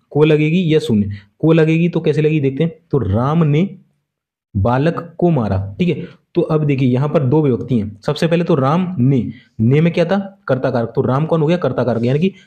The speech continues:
राम के द्वारा कोई कार्य किया गया, है ना। और बालक को मारा, तो को हमने पढ़ी थी को विभक्ति,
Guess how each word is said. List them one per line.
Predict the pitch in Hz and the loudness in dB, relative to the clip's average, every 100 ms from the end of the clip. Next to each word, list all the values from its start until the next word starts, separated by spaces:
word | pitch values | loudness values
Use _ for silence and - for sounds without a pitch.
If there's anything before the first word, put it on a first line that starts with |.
| - | -8
राम | - 127 156 | -2 0 0
के | 165 | 2
द्वारा | 160 160 | 2 2
कोई | 165 | 0
कार्य | 170 - 139 147 | -2 -2 0 0
किया | 131 | 0
गया, | 107 98 98 _ _ - | 0 -2 -6 _ _ -2
है | |
ना। | 175 151 - _ - | -2 -2 -8 _ -4
और | 156 151 - | -2 -2 -4
बालक | 110 120 131 170 190 196 202 | 0 2 2 2 0 -2 -4
को | - 196 | 0 2
मारा, | 175 123 110 95 - | 2 0 -4 -6 -6
तो | 147 | -6
को | - 160 | 0 2
हमने | 143 147 | 2 2
पढ़ी | 160 143 151 | 0 0 0
थी | |
को | 185 156 | -2 0
विभक्ति, | 135 113 113 110 | 0 -2 -2 -4